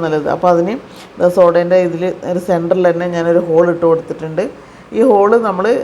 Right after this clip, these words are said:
ആ, സ്ക്രൂവിലെയും, ആ, എന്താ, കറക്റ്റായിട്ട് നിൽക്കുന്നുണ്ടോ എന്ന് ചെക്ക് ചെയ്യാം.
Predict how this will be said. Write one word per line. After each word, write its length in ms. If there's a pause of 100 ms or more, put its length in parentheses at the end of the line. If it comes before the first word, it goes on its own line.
ആ, 40 (120)
സ്ക്രൂവിലെയും, 580 (500)
ആ, 40 (600)
എന്താ, 200 (200)
കറക്റ്റായിട്ട് 500
നിൽക്കുന്നുണ്ടോ 560
എന്ന് 180
ചെക്ക് 320
ചെയ്യാം. 260